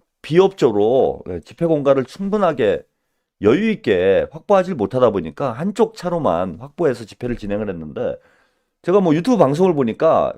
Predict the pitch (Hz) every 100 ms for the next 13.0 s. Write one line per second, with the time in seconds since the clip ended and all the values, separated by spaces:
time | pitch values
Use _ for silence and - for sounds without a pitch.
0 | - 151 190 - 151 254 285 - 110 240
1 | 294 233 196 139 107 85 80 165 185 101
2 | 110 117 82 - _ _ _ _ _ -
3 | 101 98 - 123 156 160 151 117 - -
4 | 120 156 175 170 175 139 80 - 98 135
5 | 185 165 139 156 143 - 147 127 151 180
6 | 170 160 160 127 180 190 175 156 117 78
7 | 110 190 262 247 196 135 87 76 - 69
8 | - _ _ _ _ _ _ _ _ _
9 | _ _ - 143 - _ - 165 196 208
10 | 214 214 214 185 - 208 190 170 170 156
11 | 127 117 139 165 160 151 180 196 190 156
12 | 113 95 - 180 160 117 101 101 104